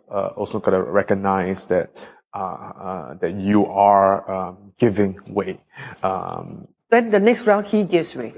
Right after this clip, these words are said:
Speaker 1: Yep, there you go.
Speaker 2: There we are. So it has to be, not be. So someone was, wa-, there was one time I remember someone saying,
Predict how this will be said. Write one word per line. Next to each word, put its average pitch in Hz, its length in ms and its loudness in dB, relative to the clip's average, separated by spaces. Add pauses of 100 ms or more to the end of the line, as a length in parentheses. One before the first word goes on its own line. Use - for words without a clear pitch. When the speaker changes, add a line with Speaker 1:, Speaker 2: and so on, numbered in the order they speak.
Speaker 1:
Yep, 117 140 -4
there 110 140 4
you 104 60 4
go. 143 200 2 (340)
Speaker 2:
There 156 200 2
we 190 100 -6
are. 220 120 -8 (500)
So - 160 2
it 220 180 0
has 220 200 0 (100)
to 214 60 4
be, 175 160 -6
not 220 180 0
be. 180 60 -2
So - 340 -4
someone 339 320 4
was, 202 180 4
wa-, 185 240 -2
there 185 140 2
was 175 220 2
one 220 180 2
time 220 240 -2
I 170 80 -2 (120)
remember 165 360 -4
someone 165 280 -6
saying, 156 360 -4